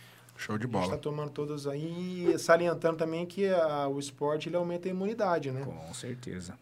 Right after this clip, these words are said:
Speaker 2: Então,
Speaker 3: É
Speaker 2: é.
Speaker 3: um fator determinante aí contra o coronavírus, né? Que a gente
Speaker 2: Com
Speaker 3: tá no meio da
Speaker 2: certeza.
Speaker 3: pandemia ainda. Só antes de, de encerrar, Bruno, vou fazer um, um pequeno comentário aí.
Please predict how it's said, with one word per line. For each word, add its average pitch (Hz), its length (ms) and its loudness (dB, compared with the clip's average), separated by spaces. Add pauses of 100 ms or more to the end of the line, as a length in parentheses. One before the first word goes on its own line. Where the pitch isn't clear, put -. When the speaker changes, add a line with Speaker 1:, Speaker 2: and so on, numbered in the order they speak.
(360)
Speaker 2:
Então, 123 160 -10
Speaker 3:
É 90 60 -4
Speaker 2:
é. 90 60 -4
Speaker 3:
um 101 160 -4
fator 110 460 -2
determinante 117 520 0
aí 110 40 -4
contra 110 260 -2
o - 40 -10
coronavírus, 107 600 4
né? 104 180 -2 (480)
Que - 80 -4
a - 20 0
gente - 120 -2
Speaker 2:
Com 95 80 -2
Speaker 3:
tá 98 40 0
no 98 60 0
meio 98 100 0
da 107 60 4
Speaker 2:
certeza. 127 160 0
Speaker 3:
pandemia 117 320 6
ainda. 107 180 2 (240)
Só 196 200 8
antes 196 200 10
de, 131 320 8
de 104 320 2
encerrar, 101 680 4 (160)
Bruno, 107 320 2
vou - 0 - (600)
fazer 110 280 -2
um, 131 140 2
um 117 340 -6
pequeno 120 260 -4
comentário 101 600 -4
aí. 113 240 0